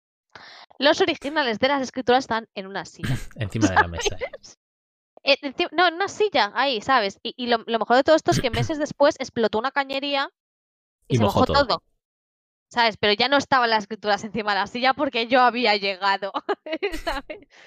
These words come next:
Speaker 1: Pero sí, llegué un poco para organizar muchas cosas, ¿no? Para, para ver qué es lo que estaba fallando, para ayudarles con los papeles, para ayudarles a muchas cosas. De hecho, eh, una de las tareas que me asignaron, em, era Office Manager, ¿vale? Que
Speaker 2: Ujú.
Speaker 1: era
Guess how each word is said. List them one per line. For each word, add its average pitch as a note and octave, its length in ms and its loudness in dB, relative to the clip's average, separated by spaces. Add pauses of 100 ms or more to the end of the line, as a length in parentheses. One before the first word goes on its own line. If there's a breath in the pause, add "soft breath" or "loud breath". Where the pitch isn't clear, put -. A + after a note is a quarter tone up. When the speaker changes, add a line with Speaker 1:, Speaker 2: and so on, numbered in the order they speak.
(240 loud breath)
Speaker 1:
Pero C4 220 6
sí, C#4 160 -2
llegué B3 240 0
un E4+ 80 0
poco D#4 240 2
para C#4 180 2
organizar A3 460 -4
muchas A#3 320 -4
cosas, F#3+ 480 0
¿no? G#3+ 160 -4
Para, F#3+ 300 -2
para F#3 240 -4
ver F#3+ 120 -4
qué A#3+ 100 -10
es A#3 80 -8
lo A#3 100 0
que A3+ 80 -10
estaba G#3 260 2
fallando, C4 460 -4
para F#3+ 160 0
ayudarles F#3 400 0
con F3+ 100 -4
los F3 80 -8
papeles, A#3 640 -4 (340 soft breath)
para G#3 160 0
ayudarles G#3 460 2
a A#3+ 80 -4
muchas G#3+ 260 -6
cosas. G3 180 0
De G3+ 80 -4
hecho, D4 200 -2 (520 soft breath)
eh, G#3+ 460 0
una A#3+ 160 -2
de C#4 60 4
las C#4 80 0
tareas C4 240 2
que C4+ 80 -4
me B3+ 80 -2
asignaron, A#3+ 500 0
em, G#3+ 220 -6 (100)
era A#3+ 340 2
Office B3 360 0
Manager, F3 480 -4 (160)
¿vale? D#3+ 360 -6
Que A2+ 180 -2
Speaker 2:
Ujú. G3 80 -2
Speaker 1:
era F#3+ 220 2